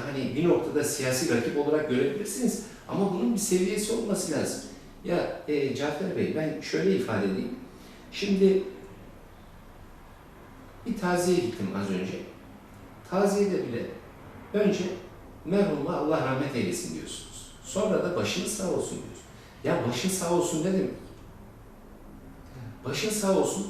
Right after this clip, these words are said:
aile büyüğünüz başınızda var olsun demek. Devlet büyüğünüz başınızda var olsun. Bu bizim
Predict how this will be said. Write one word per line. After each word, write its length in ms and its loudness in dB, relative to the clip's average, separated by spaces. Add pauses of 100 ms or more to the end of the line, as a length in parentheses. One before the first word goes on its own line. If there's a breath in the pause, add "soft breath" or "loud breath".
aile 440 6
büyüğünüz 460 -2
başınızda 540 0
var 160 2
olsun 320 2
demek. 220 -10 (520 loud breath)
Devlet 400 8
büyüğünüz 340 0
başınızda 520 0
var 160 0
olsun. 320 -2
Bu 100 0
bizim 340 -2